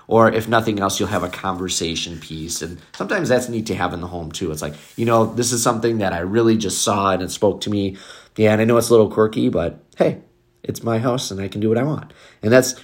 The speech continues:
what you gotta remember, is put in what you like in your home, because you're less likely to keep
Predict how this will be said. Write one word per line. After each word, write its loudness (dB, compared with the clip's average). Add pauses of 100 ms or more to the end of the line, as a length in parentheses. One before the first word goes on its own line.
what -4
you 4
gotta 8
remember, 2
is -4
put 4
in 2 (420)
what 4
you 4
like 4
in -2
your 0
home, -4
because 0 (280)
you're 4
less 6
likely 6
to 4
keep -4